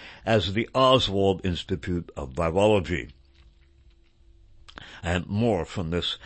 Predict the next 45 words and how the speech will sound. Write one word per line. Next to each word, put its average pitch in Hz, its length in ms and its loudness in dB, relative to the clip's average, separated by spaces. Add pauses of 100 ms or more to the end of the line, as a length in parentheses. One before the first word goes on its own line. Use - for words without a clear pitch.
(220)
uh, 90 100 0
Proceedings 107 600 2
of 95 140 0
the 90 80 -2
National 92 540 0
Academy 87 540 -2
of 82 140 -2
Sciences 82 520 -2
letter. 92 440 0 (720)
The 143 80 -2
National 185 400 8
Institutes 139 640 4
of 107 100 0
Health 120 360 8 (380)
could 143 200 4
say 139 240 8
more 160 340 4
about 123 220 4
the 120 80 0
possible 131 480 2
role 120 260 6
of 107 80 0
its 113 160 2
grantees 117 720 4
in 117 160 2
the 120 100 4
emergence 113 460 4
of - 180 -2
sars 110 520 4
C 117 300 0
O 95 120 2
V 85 240 0
two, 156 380 6 (420)
yet 139 160 8
the 147 120 2
agency 147 480 6
has 117 280 6
failed 165 400 4
to 139 100 0
reveal 120 400 4
to 113 120 -4
the 98 120 -2
public 117 400 2
the 107 100 -4
possibility 143 840 4